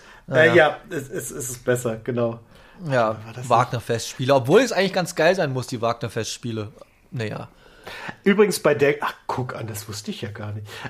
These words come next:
Speaker 1: Äh, bei der
Speaker 2: Jetzt
Speaker 1: Gelegenheit hat, war Chili Gonzales zuletzt im Z-D-F-Magazin zu Gast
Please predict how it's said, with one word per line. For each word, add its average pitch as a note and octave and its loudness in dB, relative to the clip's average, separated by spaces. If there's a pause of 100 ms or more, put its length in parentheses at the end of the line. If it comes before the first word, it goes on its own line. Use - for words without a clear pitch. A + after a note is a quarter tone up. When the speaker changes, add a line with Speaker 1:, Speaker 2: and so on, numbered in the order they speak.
Speaker 1:
Äh, D3 4
bei D3 2
der E3 4
Speaker 2:
Jetzt D3+ 0
Speaker 1:
Gelegenheit D#3 6
hat, D3+ 2
war C#3+ 4
Chili A#3 4
Gonzales F#3+ 4
zuletzt C#3 0
im C#3 -2
Z-D-F-Magazin C3 0
zu C3+ -6
Gast C3 2